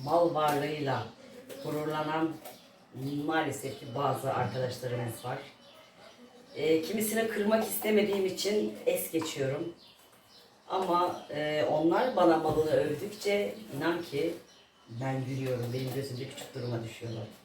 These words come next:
Her zaman dedim kimsenin malı mülkü beni ilgilendirmez arkadaş, ilgilendirmez. Ben kendime bakarım.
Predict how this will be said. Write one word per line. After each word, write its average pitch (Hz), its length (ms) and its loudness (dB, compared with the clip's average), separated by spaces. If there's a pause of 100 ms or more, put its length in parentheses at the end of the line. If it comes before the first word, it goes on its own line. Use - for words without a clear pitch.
(720)
Her 165 180 4
zaman 151 320 0
dedim 139 220 -4
kimsenin 147 400 -2
malı 143 200 -2
mülkü 143 340 -4
beni 143 120 -2
ilgilendirmez 165 680 2
arkadaş, 160 360 -2
ilgilendirmez. 143 840 -4
Ben 139 160 -4
kendime 135 440 -4
bakarım. 123 380 -2